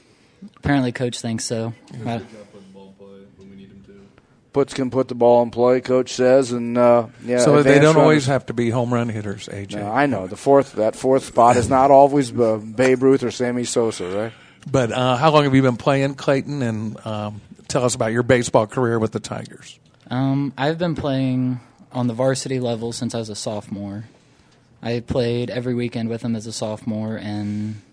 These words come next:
Speaker 1: ever since then I've been up on the varsity.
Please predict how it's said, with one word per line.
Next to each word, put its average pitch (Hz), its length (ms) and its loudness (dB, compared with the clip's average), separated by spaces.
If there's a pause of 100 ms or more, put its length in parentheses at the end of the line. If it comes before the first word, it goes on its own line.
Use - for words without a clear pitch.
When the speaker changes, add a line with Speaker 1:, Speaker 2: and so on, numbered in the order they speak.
(580)
Speaker 1:
ever 110 200 -8
since 110 260 -8
then 110 220 -6
I've 107 220 -10
been 107 380 -10 (240)
up 113 180 -14
on 110 80 -6
the 110 80 -6
varsity. 107 540 -12